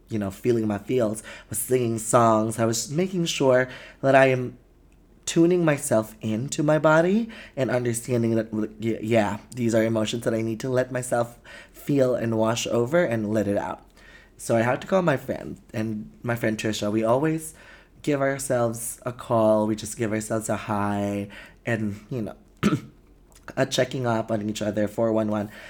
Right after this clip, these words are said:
It's not all the time, it's, like, a weekly thing or once in a week or whenever we're going through stuff, we are there for each other. So I was there telling her everything that I felt, and she was saying, like, "Look, maybe you have a situationship with content creation."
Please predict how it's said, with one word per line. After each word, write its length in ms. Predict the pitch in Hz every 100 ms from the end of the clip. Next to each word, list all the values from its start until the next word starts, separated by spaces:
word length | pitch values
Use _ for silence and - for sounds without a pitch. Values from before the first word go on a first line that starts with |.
| -
It's 220 | - 170 190
not 360 | 226 - - -
all 380 | 127 127 120 123
the 80 |
time, 400 | 120 117 113 160
it's, 120 | 175 123
like, 160 | 110
a 40 | 110
weekly 320 | 104 - 117
thing 260 | 107 107 101
or 140 | 95
once 220 | 101 101
in 60 | 101
a 20 |
week 180 | 98 -
or 60 |
whenever 360 | 107 110 107 120
we're 120 | 120
going 260 | 131 110 110
through 200 | 113 120
stuff, 360 | - 151 196 - - - - -
we 640 | 120 120 120 117 107 107 107
are 220 | 113 104 98
there 240 | 101 92
for 120 | 101
each 140 | - -
other. 240 | - 101
So 380 | - 101 87 - -
I 120 | 120
was 120 | 127
there 240 | 127 107 104
telling 340 | - 107 113
her 200 | 117 123
everything 400 | - 110 110 120
that 100 | 135
I 80 | 131
felt, 580 | 131 107 104 92 - - - - - -
and 300 | - 110 110
she 160 | 107 -
was 180 | 107 -
saying, 540 | - 92 95 92 98 - - -
like, 180 | 107 104 - -
"Look, 420 | - 101 87 - 117
maybe 240 | 107 110
you 100 | 180
have 100 | 214
a 60 | 143
situationship 1200 | - 151 147 117 107 107 160 123 107 - 92 73 -
with 400 | 110 101 104 -
content 500 | - 107 113 104 92
creation." 720 | 98 85 113 - - - -